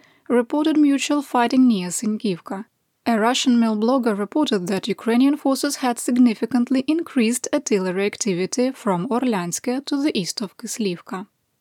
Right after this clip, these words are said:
Northwest of Kremenna in Luhansk Oblast, fighting continued east of Makiivka,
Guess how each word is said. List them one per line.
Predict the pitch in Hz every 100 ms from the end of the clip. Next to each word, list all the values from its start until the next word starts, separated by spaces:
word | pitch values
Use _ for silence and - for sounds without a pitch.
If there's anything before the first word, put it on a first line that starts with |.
| -
Northwest | 208 285 294 262 220 -
of | 202
Kremenna | - 214 202 202 214 240 -
in | 190 190
Luhansk | 185 208 202 - 240
Oblast, | 233 240 277 - -
fighting | - 269 302 330
continued | 311 339 320 247 240 262 -
east | 208 -
of | 208
Makiivka, | 220 233 240 208 165 - 175